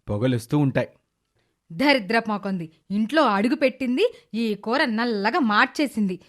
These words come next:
Speaker 2: ఇంకా ఎన్ని ఘోరాలు చూడాలో ఏమో.
Speaker 1: ఇలా అపర్ణ వంటగదిలో అరుస్తూ ఉంటుంది.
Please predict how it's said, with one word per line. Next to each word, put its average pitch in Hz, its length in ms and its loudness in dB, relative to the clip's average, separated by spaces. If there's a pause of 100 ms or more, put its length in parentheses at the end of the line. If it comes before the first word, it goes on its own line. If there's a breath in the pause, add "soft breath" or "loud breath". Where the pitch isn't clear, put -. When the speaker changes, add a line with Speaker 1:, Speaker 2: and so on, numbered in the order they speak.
(220 soft breath)
Speaker 2:
ఇంకా 233 160 0
ఎన్ని 214 400 2
ఘోరాలు 262 360 4
చూడాలో 254 340 2
ఏమో. 254 380 4 (1000)
Speaker 1:
ఇలా 214 440 8 (180 soft breath)
అపర్ణ 170 400 4
వంటగదిలో 135 840 2
అరుస్తూ 117 420 0
ఉంటుంది. 123 420 0